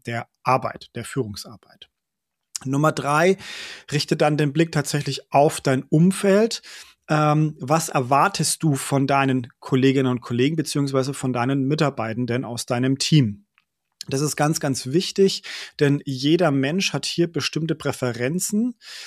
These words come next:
Und das können manchmal nur zwei, drei sein, manchmal sind's aber auch, äh, ja, vier, fünf Kriterien.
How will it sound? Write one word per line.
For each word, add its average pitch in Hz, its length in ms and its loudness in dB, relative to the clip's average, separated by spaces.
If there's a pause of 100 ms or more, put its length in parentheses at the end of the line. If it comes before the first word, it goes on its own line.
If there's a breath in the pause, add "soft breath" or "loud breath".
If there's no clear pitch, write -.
(120 loud breath)
Und 135 100 -2
das 151 160 0
können 185 400 2
manchmal 170 400 0
nur 160 160 2
zwei, 139 300 0
drei 170 380 -2
sein, 175 420 0
manchmal 151 300 -2
sind's 147 240 -6
aber 135 220 -2
auch, 131 260 -6
äh, 131 260 -2
ja, 139 180 2
vier, 139 300 -4
fünf 202 500 2
Kriterien. 185 800 2